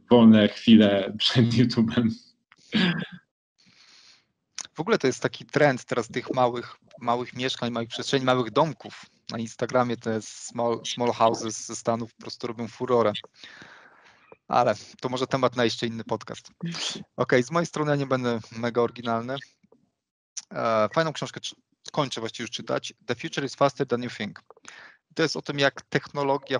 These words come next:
Speaker 2: wpływa, jak, e, na nasze życie i jak, e, mm, rzeczy, które wydawały się nam odległe, są dosłownie na wyciągnięcie ręki. E,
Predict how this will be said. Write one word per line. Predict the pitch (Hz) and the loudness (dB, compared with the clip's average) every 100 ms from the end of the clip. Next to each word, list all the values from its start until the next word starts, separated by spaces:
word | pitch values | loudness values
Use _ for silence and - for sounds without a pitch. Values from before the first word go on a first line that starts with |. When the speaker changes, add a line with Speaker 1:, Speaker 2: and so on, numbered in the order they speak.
| - | -6
Speaker 2:
wpływa, | - - 160 135 123 120 123 | -20 -6 -2 0 2 2 0
jak, | 120 120 117 120 - | -4 0 0 -2 -8
e, | 120 120 120 120 - _ 123 | -4 -2 -2 -4 -8 _ -12
na | 120 | -4
nasze | 123 - 113 | -4 -4 -8
życie | 135 - 151 - | -10 -4 -4 -4
i | 123 | -2
jak, | 127 123 117 - | 2 2 0 -2
e, | 120 120 120 - _ _ _ _ _ _ _ _ - - | 0 0 -4 -20 _ _ _ _ _ _ _ _ -20 -18
mm, | 65 58 57 57 - - | -16 -16 -18 -18 -16 -12
rzeczy, | 127 135 | -8 -8
które | - 139 | -6 -4
wydawały | 123 131 123 139 135 | -2 0 4 4 2
się | - 123 | -2 -2
nam | 120 120 120 | 0 0 -2
odległe, | 120 110 135 151 147 | -10 -2 -2 0 -2
są | - 139 | -6 -10
dosłownie | - 131 - 147 151 | -12 -14 -4 -4 -2
na | 139 | -4
wyciągnięcie | 127 - 127 123 131 131 - 131 | -6 -6 -10 -6 -6 -6 0 4
ręki. | 127 113 101 - - - _ - | 6 4 0 -8 -20 -20 _ -16
E, | - 55 - - | -12 -10 -10 -12